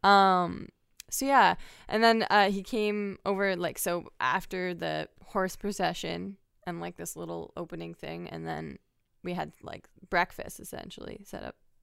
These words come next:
So they gave us breakfast and, like, coffee and stuff. And everyone was just mingling, and the photographer guy, like, came, like, stood with us. He was really cool.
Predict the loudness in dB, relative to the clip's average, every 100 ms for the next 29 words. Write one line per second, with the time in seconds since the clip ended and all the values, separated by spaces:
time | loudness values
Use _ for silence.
0 | _ _ -12 -10 -8 -8 -10 -14 -16 -16
1 | -20 -20 -20 -18 -16 -16 -16 -14 -14 -14
2 | -16 -18 _ -20 -20 _ _ _ _ -8
3 | -6 -6 -6 -8 -12 -8 -8 -4 -4 -4
4 | -4 -6 -8 -6 -6 -6 -6 -4 -4 -6
5 | -8 -8 -8 -10 -6 -6 -6 -6 -6 -6
6 | -12 -18 -20 _ _ -6 -4 -6 -10 -10
7 | -10